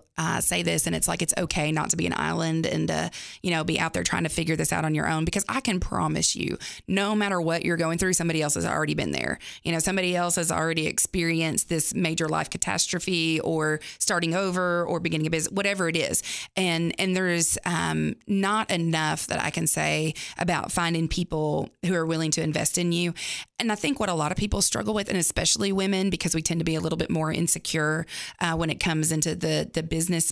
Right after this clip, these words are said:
mindset field, is that we're afraid to ask. And, and I can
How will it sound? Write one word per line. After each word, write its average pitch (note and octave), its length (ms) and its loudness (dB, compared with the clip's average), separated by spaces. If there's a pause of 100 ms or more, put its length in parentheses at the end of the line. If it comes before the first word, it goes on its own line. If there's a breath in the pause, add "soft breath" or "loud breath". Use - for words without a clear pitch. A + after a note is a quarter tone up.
(160)
mindset E3 680 0
field, G3 480 0 (500 loud breath)
is F#3+ 100 2
that F#3 140 0
we're F#3+ 100 2
afraid F3 320 0
to - 80 -2 (100)
ask. - 460 0 (100)
And, G#3 280 0
and G#3+ 160 -2
I A3+ 160 0
can A3+ 260 0